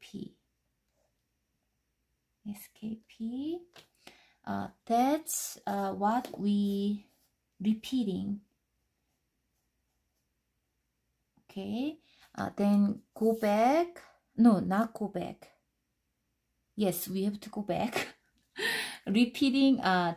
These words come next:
this part, not the increase one. Uh, we are, we are doing, uh,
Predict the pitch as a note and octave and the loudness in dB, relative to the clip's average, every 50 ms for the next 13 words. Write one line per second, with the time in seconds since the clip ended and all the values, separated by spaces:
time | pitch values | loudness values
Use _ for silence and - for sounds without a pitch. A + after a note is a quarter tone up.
0 | - - C4 C4 - - - - - G3 - - - - - - - - _ _ | 4 4 6 6 6 2 -4 -4 -4 -4 -4 -4 -6 -10 -12 -16 -20 -20 _ _
1 | _ _ _ _ _ _ - G#3+ G#3 G#3+ A3+ B3+ C4+ C4+ - - A3+ G#3+ - - | _ _ _ _ _ _ 4 6 6 8 6 6 4 2 0 -2 -2 0 4 4
2 | G#3 A3+ B3 B3 - - A#3+ A3+ A3 - - F#3 F3+ F3 F#3+ G3 G#3+ A#3+ C#4 D#4 | 6 6 6 4 2 -2 -2 -2 -2 -4 -6 -8 -6 -6 -4 -2 -2 -2 -2 -4
3 | - - _ _ _ _ _ _ _ _ - F#3 F3+ F3 F3 F#3 F#3+ - - F#3+ | -6 -12 _ _ _ _ _ _ _ _ -6 -4 -4 -2 -2 -4 -4 -4 0 2
4 | G3+ G#3+ A3 A3 A3 A3 A3 A3 - _ _ _ _ - - - - F#3+ G#3 G#3 | 4 4 6 6 4 2 0 -4 -8 _ _ _ _ -20 -18 -8 -2 0 2 2
5 | G#3 G#3+ G3+ G3+ F#3+ F#3+ G#3 A3+ B3+ D4 D#4+ F4 F4+ F4 - _ _ _ _ _ | 4 2 0 0 -2 0 2 2 2 2 0 -2 -4 -6 -10 _ _ _ _ _
6 | _ _ _ _ _ _ _ - - - - - - - - G3+ | _ _ _ _ _ _ _ -8 -6 -6 -4 -6 -6 -8 -8 -10